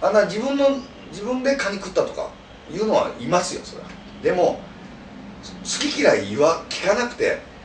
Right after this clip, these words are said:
食えっておごってくれるっていうのは、もう本当の大人なんですよ。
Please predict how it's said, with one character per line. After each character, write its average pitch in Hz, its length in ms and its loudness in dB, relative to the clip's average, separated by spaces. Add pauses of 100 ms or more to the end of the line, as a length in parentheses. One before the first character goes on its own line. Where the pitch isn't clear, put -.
食 226 200 0
え 233 100 6
っ - 40 0
て - 320 -6 (760)
お - 120 -2
ご 160 100 2
っ - 60 -4
て 208 140 -4
く 185 120 -8
れ 185 80 -6
る 190 100 -2
っ - 40 0
て - 200 -12
い - 40 -12
う - 40 -10
の - 100 -4
は、 - 120 -4 (760)
も 123 80 -2
う - 200 -6
本 - 180 -6
当 202 120 4
の 180 100 0
大 170 40 -4
人 180 100 -2 (120)
な 175 120 -2
ん 135 60 -6
で 117 40 -8
す - 100 -8
よ。 - 80 -6